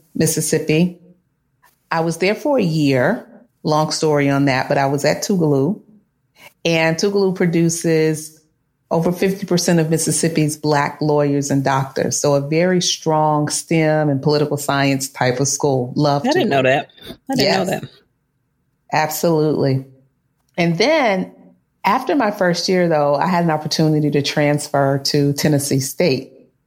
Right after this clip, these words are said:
Speaker 1: And I did. So I went to Tennessee State, majored in chemistry, did a lot of research. I did undergraduate research. I was doing research with a program through the National Institutes of Health called the mark program.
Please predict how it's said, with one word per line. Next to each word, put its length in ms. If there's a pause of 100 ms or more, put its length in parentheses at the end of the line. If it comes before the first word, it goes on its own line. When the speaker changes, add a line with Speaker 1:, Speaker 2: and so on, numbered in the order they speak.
(280)
Speaker 1:
And 480
I 100
did. 540
So 140
I 20
went 200
to 60
Tennessee 440
State, 560 (800)
majored 340
in 80
chemistry, 800 (640)
did 120
a 60
lot 180
of 120
research. 600
I 100
did 180
undergraduate 520
research. 600
I 140
was 480 (360)
doing 280
research 480
with 140
a 40
program 600
through 440
the 100
National 680
Institutes 520
of 100
Health 440
called 420
the 60
mark 400
program. 760